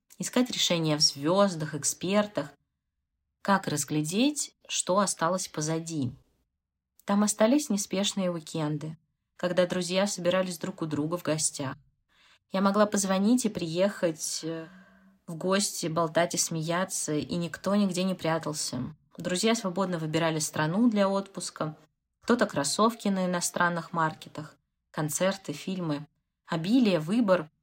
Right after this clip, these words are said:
одежда подразделялась на виды, кто-то и ходил на рынке, но часть осталась в прошлом.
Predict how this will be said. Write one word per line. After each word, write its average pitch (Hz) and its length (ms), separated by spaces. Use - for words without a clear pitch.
одежда 190 420
подразделялась 160 840
на 147 100
виды, 170 580
кто-то 214 300
и 156 40
ходил 185 480
на 233 140
рынке, 214 340
но 170 120
часть 214 320
осталась 180 400
в - 60
прошлом. 151 680